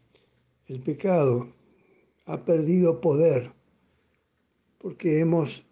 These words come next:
resucitado y nacido de nuevo, como la semilla.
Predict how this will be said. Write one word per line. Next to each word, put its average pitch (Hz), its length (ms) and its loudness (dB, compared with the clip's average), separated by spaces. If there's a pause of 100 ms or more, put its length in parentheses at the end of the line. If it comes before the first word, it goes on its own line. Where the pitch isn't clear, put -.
(400)
resucitado 175 1000 -2
y 147 60 -2
nacido 170 560 -2
de 170 100 0
nuevo, 131 520 0 (1500)
como 190 240 -2
la 175 120 2
semilla. 143 600 2